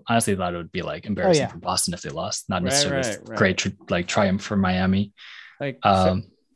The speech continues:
Speaker 3: so in boxing sometimes, right, you watch these fights and, like, one person is really just, like, humiliating the other guy and has won every single round, right? And then occasionally what happens is, like, in the sixth round,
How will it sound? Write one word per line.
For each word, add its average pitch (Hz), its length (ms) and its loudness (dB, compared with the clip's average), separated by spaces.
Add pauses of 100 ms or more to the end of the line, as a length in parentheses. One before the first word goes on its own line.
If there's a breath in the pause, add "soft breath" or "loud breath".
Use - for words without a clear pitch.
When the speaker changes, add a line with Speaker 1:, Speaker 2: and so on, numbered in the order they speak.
(460)
Speaker 3:
so 143 220 -4
in 123 100 0
boxing 113 480 0
sometimes, 95 580 -6
right, 98 140 -2
you 98 160 -2
watch 92 300 2
these 101 260 -6
fights 85 380 -2
and, 82 160 -2
like, 73 300 -4
one 90 200 0
person 85 400 -4
is 78 200 -4
really 82 240 0
just, 76 220 -10
like, 71 200 -2 (400)
humiliating 90 680 -2
the 80 120 -6
other 76 200 -4
guy 71 300 0
and 71 200 -6
has 82 220 -16
won 82 200 0
every 78 220 0
single 76 280 -6
round, 69 360 -4 (180)
right? 85 340 2 (680)
And 101 160 -4
then 101 180 -2
occasionally 107 720 -2
what 90 140 0
happens 90 440 -2
is, 85 120 -6
like, 85 200 0
in 85 80 -2
the 85 80 -6
sixth - 320 -4
round, 85 320 2